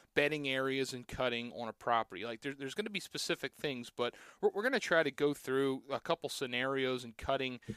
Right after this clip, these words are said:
and, uh, and work, and just pick your brain on it in perspective. So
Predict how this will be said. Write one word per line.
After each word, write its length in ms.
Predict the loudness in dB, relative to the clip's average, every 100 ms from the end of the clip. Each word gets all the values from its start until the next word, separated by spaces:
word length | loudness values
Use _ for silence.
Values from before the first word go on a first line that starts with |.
| -12 -8
and, 360 | -2 0 0 2
uh, 220 | 2 2
and 180 | -2 -4
work, 200 | 0 -2 -2 _ -14 -10
and 100 | -10 -12 -4
just 220 | -2 -2 -4
pick 200 | -6 -4
your 120 | -4
brain 320 | 0 2 2 2
on 140 | -2
it 40 |
in 60 | -4
perspective. 600 | -10 -4 -2 -2 -6 -4
So 320 | 4 6 6